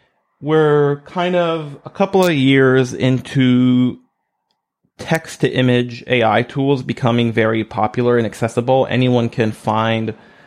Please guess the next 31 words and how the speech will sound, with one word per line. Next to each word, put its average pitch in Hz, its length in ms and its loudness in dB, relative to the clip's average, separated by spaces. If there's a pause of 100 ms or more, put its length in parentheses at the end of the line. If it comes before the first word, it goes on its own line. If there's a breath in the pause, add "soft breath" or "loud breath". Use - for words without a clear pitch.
(520 soft breath)
some 160 260 -4
sort 147 200 0
of 120 100 -4
tool 127 180 0
on 113 80 0
the 110 60 -2
internet 117 320 -2
where 107 120 -8
can, 117 300 -8
they 117 140 -6
type 147 400 -2
a 98 40 -2
prompt - 580 -4 (460 loud breath)
and 123 140 0
an 117 100 -2
A 131 220 4
I 120 480 2
uses 135 360 -4
that 117 200 0
prompt 110 360 -6
to 123 60 -8
create 110 320 -6
an 95 100 -6
image. - 580 -16 (500 soft breath)
And 117 720 -2 (200)
for 123 460 0
many, 175 540 2
I 139 100 -2
think, 147 360 -2
good 127 300 0
reasons, 127 580 0